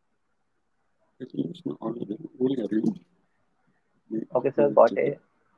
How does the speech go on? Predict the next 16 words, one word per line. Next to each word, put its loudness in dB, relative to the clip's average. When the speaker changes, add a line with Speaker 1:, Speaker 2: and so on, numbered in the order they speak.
Speaker 2:
Yes, 8
sir. -4
Please 10
just 6
turn 8
on 8
your 6
slides, 8
and 8
I 12
will 4
focus 6
it 2
on 2
our 4
screen. -6